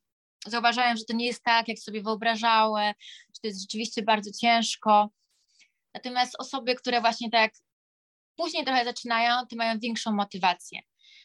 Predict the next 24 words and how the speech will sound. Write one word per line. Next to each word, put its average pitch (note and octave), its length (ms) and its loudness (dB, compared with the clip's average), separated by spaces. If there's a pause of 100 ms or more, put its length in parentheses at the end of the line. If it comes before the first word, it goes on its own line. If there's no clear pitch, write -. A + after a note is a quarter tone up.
(100)
Natomiast C4+ 360 -2
jeśli C4 220 -2
cho-, B3+ 220 2
chodzi A#3+ 300 -2
o B3+ 60 0
dorosłych, A3 600 2 (260)
to A#3+ 80 -4
oczywiście A3+ 640 -2 (1000)
po - 80 0
jakimś G#3+ 260 4
tam G#3 180 6
wieku, G#3+ 520 6 (720)
em, F#3+ 580 0
no G3+ 180 -4
to A#3 100 0
już A3+ 160 -2
nie A3+ 80 0
zostanie A3 380 2
się G#3 200 -4 (100)
profesjonalnym G3+ 840 2
tancerzem F#3+ 540 0
czy - 100 -6
tancerką, F#3+ 580 0 (200)
natomiast A#3+ 560 0